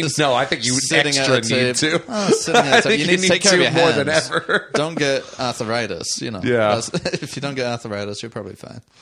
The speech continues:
Speaker 2: Do you know, speaking of magicians, I don't know if you got the news.
Speaker 1: What news?
Speaker 2: A certain, uh, I don't even know if I wanna say his, the name. I don't know if this is confidential information, but I've heard through the grapevine that a certain magician friend of ours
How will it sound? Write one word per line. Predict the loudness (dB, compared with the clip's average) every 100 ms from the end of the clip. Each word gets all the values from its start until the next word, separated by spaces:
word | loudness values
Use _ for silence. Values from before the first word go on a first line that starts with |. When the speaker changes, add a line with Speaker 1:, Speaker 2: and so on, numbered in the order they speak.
| -20 -20 -20 -6
Speaker 2:
Do | -2
you |
know, | -2
speaking | -2 -4 -4 -4
of |
magicians, | -4 -4 -4 -4 -4 -4
I |
don't | -2
know | -4
if | -6
you | -6
got | -4 -4 -6
the |
news. | -8 -8 -8 -8 -8 -10 -20 _ _ _ _ _ _
Speaker 1:
What | -12 -10
news? | -10 -12 -16 -12
Speaker 2:
A | -8
certain, | -6 -6 -6 -8 -8
uh, | -6 -4 -4 -4 -6 -10 _ _ _ _ _ _ _ _ _ _
I | -2
don't | 0 0
even | -2 -2
know | -2
if | 0
I | 0
wanna | 0 -2
say | -2 -2
his, | -2 -4 -6
the | -6 -4
name. | -4 -2
I | -2
don't | -2
know | -4
if | -4
this | -6 -6
is | -6 -8 -10 -14 -20 -16
confidential | -6 -6 -4 -6 -4 -6 -6
information, | -6 -6 -6 -6 -6 -6
but | -2 -2
I've | -4
heard | -4 -4 -4 -6
through | -6
the |
grapevine | -4 -6 -6 -8 -6 -6
that | -4 -4
a |
certain | -4 -4 -6 -6
magician | -10 -6 -6 -6 -8
friend | -8 -8 -8
of | -8
ours | -8 -8 -10 -12